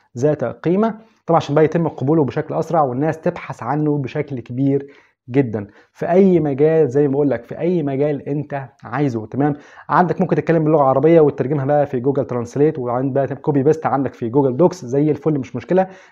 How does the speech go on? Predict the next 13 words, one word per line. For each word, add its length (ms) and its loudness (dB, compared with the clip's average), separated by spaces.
لكن 300 2
أهم 140 -4
حاجة 260 -2
تبين 340 0
فيها 320 -4
أسلوبك 540 0
ويور 540 0
تاتش، 420 -2
مش 220 -4
كوبي 320 2
بيست، 400 2
تمام؟ 380 2
وبجد 400 2